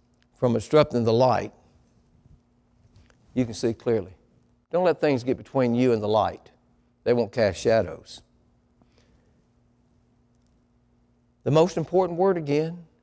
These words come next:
in this verse is through. Don't stay there. Don't stay in the valley.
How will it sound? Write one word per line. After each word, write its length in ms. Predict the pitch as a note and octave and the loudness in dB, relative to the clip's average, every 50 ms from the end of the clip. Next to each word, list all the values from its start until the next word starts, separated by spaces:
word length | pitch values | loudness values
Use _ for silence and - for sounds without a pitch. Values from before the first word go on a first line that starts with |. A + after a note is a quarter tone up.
| _ _ - | _ _ -8
in 100 | B2 A#2+ | -4 -2
this 160 | B2 C3+ B2 | 0 -2 0
verse 420 | - B2 B2+ A#2+ A2+ G#2+ - - | 0 0 2 2 2 0 -2 -2
is 200 | G#2+ G#2 F#2+ G2 - _ _ _ _ _ _ | -4 -4 -4 -6 -12 _ _ _ _ _ _
through. 360 | _ - A#2+ A2+ G2+ F#2+ F#2+ - _ _ _ _ _ _ _ _ _ _ _ _ _ _ _ _ _ _ _ _ | _ -4 -4 -4 -2 -4 -8 -14 _ _ _ _ _ _ _ _ _ _ _ _ _ _ _ _ _ _ _ _
Don't 160 | - E3+ G3+ | -6 -6 -6
stay 260 | - - - F#3+ G3+ E3+ | -6 -6 -4 -2 -2 -4
there. 260 | A#2 F#2 F2 D#2+ - _ _ _ _ _ _ _ _ _ _ _ _ _ _ _ | -4 -8 -12 -20 -20 _ _ _ _ _ _ _ _ _ _ _ _ _ _ _
Don't 260 | - D#3 E3 F3 - - | -4 -2 -2 -2 -4 -8
stay 500 | - - B2+ A2 G#2 G#2 G#2 A2 - - | -6 -2 0 0 2 0 0 -4 -6 -10
in 120 | - G2+ G#2 | -14 -10 -10
the 60 | F#2+ | -6
valley. 360 | F2+ G2 F2 - - - - | -4 -4 -4 -6 -8 -16 -20